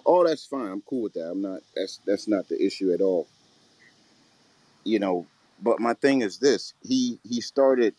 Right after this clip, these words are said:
going into this idea of the necessity of God being tried personally. And he was saying, "Well, you know, uh, God is love," and something about, you know, they are all, you know, God the S-,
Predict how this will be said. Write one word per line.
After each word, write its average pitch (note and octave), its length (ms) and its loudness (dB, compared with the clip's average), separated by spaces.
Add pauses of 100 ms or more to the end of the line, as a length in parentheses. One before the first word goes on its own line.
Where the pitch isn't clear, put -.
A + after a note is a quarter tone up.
going G#2 400 0
into A2 400 -2
this F#2+ 240 -4
idea F#2 500 -2
of E2+ 260 -6
the E2+ 100 -2
necessity F2+ 720 -2
of D#2 140 -8
God F2+ 300 -4
being E2+ 320 -10
tried F2+ 340 -2 (100)
personally. G2 440 -2 (1200)
And F#2 480 -2 (280)
he A2+ 160 0
was G2 160 0
saying, G2+ 280 2
"Well, C3 200 6
you A2+ 140 2
know, A#2+ 300 2
uh, F#2+ 240 2
God G2 400 0
is F#2+ 200 -4
love," G2+ 440 -2
and D2+ 260 -16 (920)
something A2+ 420 -2
about, G2 440 0 (920)
you G#2 120 -2
know, F#2+ 220 0
they G2 200 0
are E2+ 240 -6 (720)
all, G#2 640 0 (560)
you G2+ 80 -2
know, F2+ 160 -6
God G#2 420 0
the G2 80 -6
S-, - 280 -10